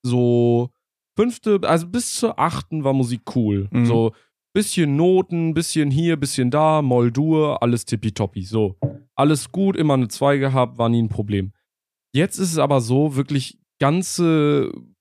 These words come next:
Speaker 1: Musikkunststückwerke,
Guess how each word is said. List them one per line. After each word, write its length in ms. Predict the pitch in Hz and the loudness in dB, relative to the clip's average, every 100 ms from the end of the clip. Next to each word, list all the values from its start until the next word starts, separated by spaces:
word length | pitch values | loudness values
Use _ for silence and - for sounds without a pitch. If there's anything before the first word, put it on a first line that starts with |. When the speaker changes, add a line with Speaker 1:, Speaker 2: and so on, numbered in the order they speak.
| _ - | _ -2
Speaker 1:
Musikkunststückwerke, 2500 | 139 127 113 165 214 - _ _ _ _ - 170 185 - - - 156 - 117 131 131 135 147 202 | 2 2 0 -2 -2 -4 _ _ _ _ -2 -2 -2 -8 -8 -4 -4 -2 0 0 -2 -2 -2 -4